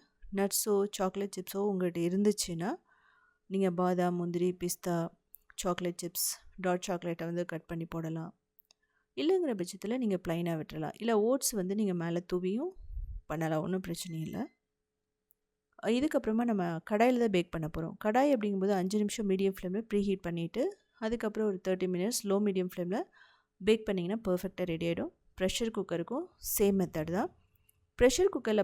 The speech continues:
பண்ணும்போது நீங்க என்ன பண்ணணும் அப்படின்னா, கேஸ் கட்டியும் விசிலையும் ரிமூவ் பண்ணிட்டு தான் பண்ணணும். அவன் ஓ டி ஜி அப்படிங்கும்போது டென் மினிட்ஸ் டூ ஃபிஃப்டி டிகிரில ப்ரீஹீட் பண்ணிட்டு,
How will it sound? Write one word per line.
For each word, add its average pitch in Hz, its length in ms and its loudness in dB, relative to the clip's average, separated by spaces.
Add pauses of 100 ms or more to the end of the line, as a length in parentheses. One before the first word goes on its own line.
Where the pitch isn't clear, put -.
பண்ணும்போது 185 260 0
நீங்க 208 240 2
என்ன 175 240 0
பண்ணணும் 175 300 0
அப்படின்னா, 165 300 -2 (200)
கேஸ் 196 260 2
கட்டியும் 202 540 -2
விசிலையும் 190 500 2
ரிமூவ் 196 200 4
பண்ணிட்டு 175 340 -4
தான் 180 220 -2
பண்ணணும். 170 340 -2 (1120)
அவன் 302 300 4
ஓ 226 120 2
டி 208 140 -2
ஜி 196 200 0
அப்படிங்கும்போது 180 520 -2 (180)
டென் 226 280 4
மினிட்ஸ் 240 380 2 (300)
டூ 233 180 0
ஃபிஃப்டி 220 300 2
டிகிரில 185 320 0 (140)
ப்ரீஹீட் 208 280 2
பண்ணிட்டு, 170 580 -2